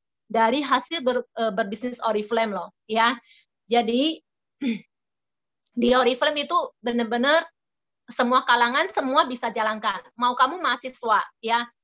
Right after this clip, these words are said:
atau pebisnis, ya, atau kita merekrut pebisnis. Misalkan nih, eh, kita punya, saya punya temen, ya, atau saya, kita punya saudara. Kita punya saudara sepupu, dia berbisnis, misalnya konvensional juga, kita juga bisa mengajak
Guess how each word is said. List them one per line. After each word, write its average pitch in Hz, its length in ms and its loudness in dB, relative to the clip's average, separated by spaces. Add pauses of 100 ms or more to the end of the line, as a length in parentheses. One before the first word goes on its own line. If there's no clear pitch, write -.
(140)
atau 330 280 2
pebisnis, 302 520 -2 (160)
ya, 226 400 0
atau 285 240 0 (800)
kita 302 320 4
merekrut 262 560 -2
pebisnis. 233 480 -6 (240)
Misalkan 240 560 0
nih, 277 240 -2
eh, 208 380 2 (100)
kita 247 400 2
punya, 226 400 -6 (400)
saya 247 560 4
punya 277 320 -4
temen, 277 400 -2 (560)
ya, 220 240 -2
atau 262 80 2
saya, 285 240 -2
kita 320 320 0
punya 277 240 -2
saudara. 240 480 4 (500)
Kita 262 320 0
punya 247 240 -6
saudara 240 320 -2
sepupu, 262 480 -6
dia 247 240 0
berbisnis, 240 560 -6 (240)
misalnya 240 320 0
konvensional 220 560 -2
juga, 240 240 -4
kita 392 240 -2
juga 269 160 0
bisa 254 160 -2
mengajak 226 400 -2